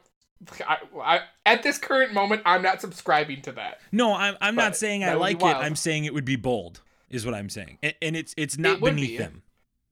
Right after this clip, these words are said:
Speaker 1: But I think it would also be like a, I don't know, like a slap on the wrist to that show then. To not really develop their characters unless, you know,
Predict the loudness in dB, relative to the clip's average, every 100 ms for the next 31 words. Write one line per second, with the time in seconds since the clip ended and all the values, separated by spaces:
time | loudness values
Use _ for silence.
0 | _ _ _ _ _ _ _ _ _ 0
1 | 2 0 -2 -2 0 0 0 -4 -4 -4
2 | -4 -4 -6 -8 -8 -10 -12 _ _ _
3 | _ _ _ _ -20 -20 _ _ _ _
4 | _ _ -20 -20 -20 -20 -20 -20 -20 -16
5 | -10 -6 -6 -4 -6 -6 -8 -10 -10 -8
6 | -8 -10 -10 -8 -8 -10 -14 _ _ _
7 | _ _ _ _ _ _ _ _ _ _
8 | _ _ _ _ _ _ -4 -2 0 -2
9 | 0 0 2 0 0 -6 -6 -6 -8 -6
10 | -8 -6 -8 -8 -10 -8